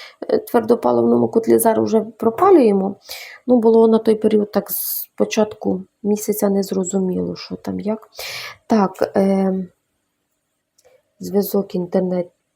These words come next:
До кінця місяця нічого, там все проплачено. Ще буде розподіл третій, то звідти вже відложу.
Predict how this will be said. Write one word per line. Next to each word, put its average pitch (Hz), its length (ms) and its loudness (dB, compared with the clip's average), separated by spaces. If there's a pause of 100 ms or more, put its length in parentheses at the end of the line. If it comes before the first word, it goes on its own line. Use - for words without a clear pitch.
(200)
До 185 160 2
кінця 214 280 2
місяця 214 400 4
нічого, 202 340 4
там 220 140 0
все 202 160 -2
проплачено. 208 840 -2 (320)
Ще - 200 -2
буде 196 240 2
розподіл 226 600 2
третій, 214 400 0
то 202 160 0
звідти 175 320 -2
вже 165 180 -4
відложу. 180 520 -4